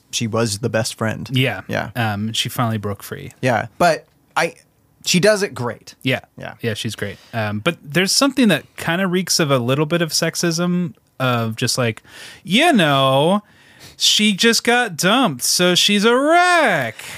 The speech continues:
Speaker 1: Whoa. Uh, yeah. I think this whole movie, the, the male dialogue is so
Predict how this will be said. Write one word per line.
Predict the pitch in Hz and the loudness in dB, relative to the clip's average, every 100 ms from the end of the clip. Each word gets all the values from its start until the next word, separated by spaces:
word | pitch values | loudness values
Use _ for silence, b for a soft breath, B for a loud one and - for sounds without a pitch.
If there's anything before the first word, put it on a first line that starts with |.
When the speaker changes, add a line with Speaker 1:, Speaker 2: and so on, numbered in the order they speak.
| - - | -12 0
Speaker 1:
Whoa. | 147 131 110 - - | 2 2 -2 -8 -14
Uh, | 180 139 135 127 143 | -10 -10 -10 -14 -10
yeah. | 147 165 156 117 95 | 0 4 4 2 0
I | 135 | 0
think | 143 180 | 0 0
this | 180 | -2
whole | - 175 | 0 2
movie, | 165 135 135 139 123 _ - | 4 4 4 2 0 _ -12
the, | 139 123 131 120 110 - _ b b b - | -2 2 4 2 0 -6 _ b b b -2
the | 147 | 0
male | 147 170 220 240 | 2 4 4 4
dialogue | 165 120 135 147 156 160 143 | 2 2 2 4 4 2 2
is | 110 | 0
so | - - 131 139 147 127 | 0 -2 -2 2 2 0